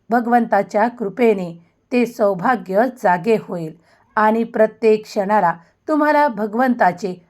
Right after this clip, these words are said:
अनुभव प्राप्त होतील. स्वामी म्हणतात, "बाळा, घाबरणे सोड, चिंता करणे सोड, कारण मी तुझ्या सोबत आहे."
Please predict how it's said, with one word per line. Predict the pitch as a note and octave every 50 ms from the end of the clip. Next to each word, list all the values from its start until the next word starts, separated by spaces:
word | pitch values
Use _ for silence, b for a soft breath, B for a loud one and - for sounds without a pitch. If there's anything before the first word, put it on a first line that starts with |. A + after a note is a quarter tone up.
| _ _ -
अनुभव | A3 A3+ B3 C4+ C#4+ B3 G3 G3+ G3+ A3 C4+
प्राप्त | C#4+ - _ - G#3 G3+ G3+ G#3+ G#3 _ - A#3
होतील. | G3 E3 G3 F3+ E3+ E3+ F3 E3 E3+ E3 _ b b b b b b
स्वामी | - - C4 G#3 F3+ F#3 F#3+ G#3+ G#3+
म्हणतात, | F#3+ F3+ F3+ E3+ E3 - F#3+ F3 C#3+ C#3+ - - _ _ -
"बाळा, | - F#3 F3+ F#3 G3+ G#3 F3 E3 b b b b b b -
घाबरणे | A#3 A#3+ C#4 A#3+ D4+ D#4+ D#4 D4+ D#4 E4 E4
सोड, | D4 - - A#3+ B3+ A#3+ G#3 F3+ - _ _ _ _
चिंता | - C4+ A#3+ A#3 A#3 C#4 B3 B3
करणे | B3 A3+ G#3 G3+ G#3 G#3 A3 A3
सोड, | A3 - A#3+ F#3+ F#3 F3+ E3 E3+ b b b b b -
कारण | A#3+ A3 A3+ A#3 A#3 A3+ A3+ A#3+ A#3 - -
मी | A3 A3+ A#3
तुझ्या | A#3 G#3+ F3+ E3+ G3+ F#3+ A3+ B3+
सोबत | B3 - F#3+ E3+ E3+ E3+ G3 F#3 -
आहे." | F3+ E3+ E3 E3+ F3+ D#3+